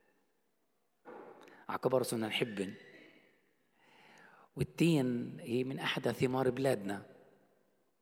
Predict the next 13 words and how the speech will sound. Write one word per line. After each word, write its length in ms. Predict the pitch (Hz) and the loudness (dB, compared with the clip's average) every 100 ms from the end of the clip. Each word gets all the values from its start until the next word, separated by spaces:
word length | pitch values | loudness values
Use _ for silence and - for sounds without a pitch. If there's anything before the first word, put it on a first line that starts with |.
| _ _ _ _ _ _ | _ _ _ _ _ _
وهسه 260 | - - 110 | -4 -2 0
بنبقى 200 | 117 117 | -2 -4
نحكي 280 | 110 - 120 | -6 -4 -4
لكم 160 | - | -4
عن 120 | 107 | -4
مواسم 420 | 107 110 113 - 98 | -2 -2 -2 -4 -6
التين 360 | - 135 117 | -6 -6 -4
كمان. 340 | 95 101 98 98 | -6 -6 -6 -8
التين 300 | - 120 104 | -6 -6 -4
مش 120 | 98 | -4
بس 280 | - - 104 | -6 -6 -6
بفترة 760 | 104 101 107 110 - - - 101 | -4 -2 -4 -10 -4 -4 -4 -6
معينة. 500 | 98 107 98 95 | -4 -4 -6 -8